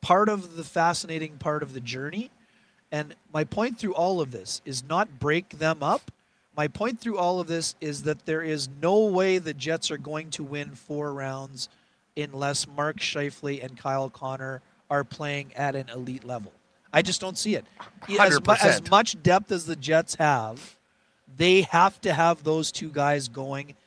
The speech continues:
Speaker 1: and not just purring along. They need to be, like, turbo boost acceleration, like, in the, in the red zone here, like, absolutely going on all cylinders,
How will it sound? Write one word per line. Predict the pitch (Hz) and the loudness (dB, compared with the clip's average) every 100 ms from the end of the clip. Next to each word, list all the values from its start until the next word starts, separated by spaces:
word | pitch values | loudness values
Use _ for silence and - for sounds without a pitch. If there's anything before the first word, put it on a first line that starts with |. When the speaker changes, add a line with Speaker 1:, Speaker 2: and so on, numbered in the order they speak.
| _ _ | _ _
Speaker 1:
and | 165 160 | -10 -2
not | 170 214 | 0 0
just | - 208 - 139 _ _ | 0 -4 -4 -8 _ _
purring | - 185 185 185 165 | -2 0 2 0 -2
along. | 143 143 127 110 | -2 0 -2 -4
They | 127 165 | -4 -4
need | 170 175 175 | -4 -8 -6
to | |
be, | 156 156 156 156 - _ - | -6 -4 -4 -6 -8 _ -2
like, | 156 151 - | 0 0 -4
turbo | - 196 208 190 | 2 2 4 2
boost | 139 151 151 - - - _ _ _ _ - | 2 0 -2 -2 -6 -14 _ _ _ _ -10
acceleration, | 143 - 175 160 156 147 151 - 151 | -4 -2 0 0 0 -2 -2 -4 -6
like, | 143 143 - | -4 -6 -6
in | 170 165 156 | -8 -6 -8
the, | 143 123 _ | -14 -14 _
in | 160 160 | -10 -10
the | 147 | -10
red | 135 139 143 139 | -6 -4 -4 -4
zone | 131 123 113 | -6 -6 -8
here, | 113 117 110 | -10 -8 -6
like, | 113 117 107 _ _ _ - | -6 -8 -10 _ _ _ 2
absolutely | 170 - 165 151 135 131 | 2 2 -6 -8 -10 -10
going | 156 156 160 151 | -4 -2 -4 -4
on | 143 | -6
all | 135 143 | -6 -8
cylinders, | - 143 143 175 202 240 226 | -8 -10 -12 -12 -10 -8 -8